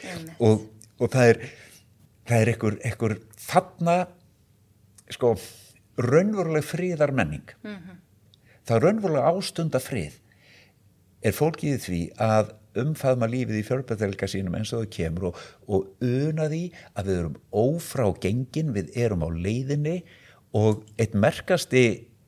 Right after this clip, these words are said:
Speaker 2: kennari sem að, eh, bara heimsbyggðin hefur átt, hann hét Paulo Freire og var,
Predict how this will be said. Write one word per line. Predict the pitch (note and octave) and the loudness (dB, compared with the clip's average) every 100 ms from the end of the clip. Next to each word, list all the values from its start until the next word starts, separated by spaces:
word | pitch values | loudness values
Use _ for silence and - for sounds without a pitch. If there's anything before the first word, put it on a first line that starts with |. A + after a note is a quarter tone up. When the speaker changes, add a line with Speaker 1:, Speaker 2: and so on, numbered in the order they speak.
| _ - | _ -18
Speaker 2:
kennari | - D3 F3 A#2 E2 F2 | 0 2 4 2 2 2
sem | A2 A#2+ | -2 4
að, | G#2+ F#2+ | 4 4
eh, | G2+ G2 F#2+ G2 G#2 - | -2 -8 -10 -10 -10 0
bara | G2+ G2+ | 2 4
heimsbyggðin | A#2+ D3+ - A#2 G#2 | 2 0 -2 0 2
hefur | F#2 D2+ | 2 2
átt, | C#2 - - _ _ _ _ _ _ _ | 0 -6 -20 _ _ _ _ _ _ _
hann | - F#2+ | -6 -4
hét | G#2+ - | -4 -4
Paulo | A2+ A#2+ A#2+ G#2+ G2+ | -2 0 0 -2 -4
Freire | A#2+ A2 E2+ F2 | 0 0 0 0
og | F#2+ | 0
var, | F2 | -2